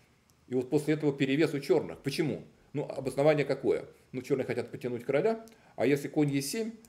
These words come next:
тогда тем более подтяжение короля происходит вообще в идеальной редакции. Но если взятие, тогда взятие, и просто белым плохо. Ну, конь бьет Ж семь, скажем, э, король Ф шесть, конь Аш пять, король Ж шесть, просто достали белого коня в таком варианте.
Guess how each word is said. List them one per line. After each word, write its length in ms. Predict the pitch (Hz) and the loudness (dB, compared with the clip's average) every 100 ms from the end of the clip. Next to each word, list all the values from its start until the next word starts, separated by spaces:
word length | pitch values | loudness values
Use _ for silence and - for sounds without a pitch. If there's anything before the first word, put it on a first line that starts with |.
| _ | _
тогда 240 | - 113 180 | -4 0 0
тем 200 | 180 156 | 0 0
более 220 | 113 101 | 2 0
подтяжение 540 | 123 - 113 123 107 | -2 -2 0 2 0
короля 340 | - 113 165 185 | 0 2 2 0
происходит 480 | - 101 - 147 117 | -2 -4 -2 -2 -2
вообще 240 | 101 131 | -2 -2
в 80 | 107 | 0
идеальной 340 | 110 104 98 | 2 2 0
редакции. 500 | 92 92 - 87 85 - | -2 -4 -4 -10 -10 -8
Но 100 | 110 | -10
если 200 | - 95 | -8 -8
взятие, 440 | 95 151 165 87 - _ _ - | -2 -2 -2 -10 -12 _ _ -10
тогда 260 | 101 98 | -6 -4
взятие, 500 | 87 113 147 151 156 | -2 0 0 -2 -8
и 960 | - 110 107 104 98 95 92 92 95 - - - | -6 -4 -2 -2 -2 -4 -6 -8 -10 -14 -20 -10
просто 240 | 123 120 113 | -6 -4 -4
белым 220 | 107 110 | -4 -4
плохо. 280 | - - - _ _ - | -8 -10 -16 _ _ -14
Ну, 80 | 110 | -6
конь 180 | - 98 | -2 0
бьет 180 | 95 85 | -2 -4
Ж 100 | 90 | -4
семь, 220 | 190 175 | -2 -2
скажем, 460 | - 147 143 147 - _ _ _ - | 0 0 0 -6 -16 _ _ _ -14
э, 360 | 104 101 95 92 | -8 -6 -6 -2
король 300 | 120 110 98 | 2 4 4
Ф 100 | 92 | 0
шесть, 340 | - 170 165 151 | -2 -2 -2 -2
конь 220 | 117 101 | -4 -2
Аш 160 | 92 - | -4 -4
пять, 340 | 156 160 147 | 0 0 0
король 260 | 113 104 92 | 0 0 0
Ж 120 | 98 | -4
шесть, 320 | - 160 151 | -4 -4 -4
просто 200 | 120 117 | -8 -6
достали 360 | 104 - 120 110 | -6 -2 -2 0
белого 280 | 104 101 | 0 0
коня 220 | 98 98 76 | -2 -6 -8
в 60 | |
таком 200 | 73 76 | -10 -10
варианте. 300 | 82 67 - | -8 -8 -10